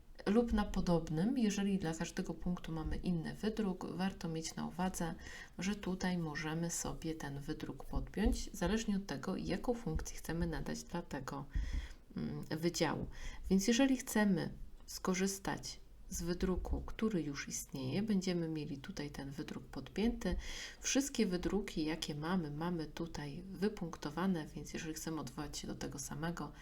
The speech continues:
możemy się do niego odwołać. Jeżeli ten wydruk będzie miał kilka wariantów, możemy tu wskazać wariant, z którego chcemy drukować. Oczywiście w naszym Amadeuszu,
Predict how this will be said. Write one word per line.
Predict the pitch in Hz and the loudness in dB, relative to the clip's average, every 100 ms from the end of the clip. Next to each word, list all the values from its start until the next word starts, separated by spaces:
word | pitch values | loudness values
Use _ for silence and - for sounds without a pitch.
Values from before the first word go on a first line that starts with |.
| - - - - | -14 -14 -12 -8
możemy | 165 170 156 | -4 -2 -2
się | - 143 | -4 -4
do | 139 | -4
niego | 139 139 139 | -4 -4 -4
odwołać. | 135 - 160 135 131 156 226 - - - - 180 | -4 -6 -4 -2 0 2 0 -4 -8 -10 -4 2
Jeżeli | 233 262 | 6 6
ten | 240 196 | 6 6
wydruk | 190 202 185 | 4 2 2
będzie | 196 196 196 | 4 4 4
miał | 180 | 2
kilka | 170 - 202 - 175 | 0 -4 -2 -2 -2
wariantów, | 170 170 185 202 196 - - | -2 0 2 2 0 -2 -4
możemy | 165 190 196 | 0 2 4
tu | 196 | 2
wskazać | 180 - 220 208 175 - | 0 0 2 2 0 2
wariant, | 196 196 151 139 135 | 2 2 0 -4 -6
z | - - | -8 -6
którego | 156 147 165 | -4 -4 -6
chcemy | - 156 147 | -6 -6 -4
drukować. | 143 135 131 131 135 160 - - - - - - | -6 -6 -6 -6 0 0 0 -6 -10 -8 -8 -4
Oczywiście | 185 - 214 294 254 | -4 -2 0 2 2
w | 226 | 4
naszym | 180 190 - 190 185 - | 4 4 4 2 2 2
Amadeuszu, | 196 190 170 165 147 143 - | 4 4 2 0 0 -2 -6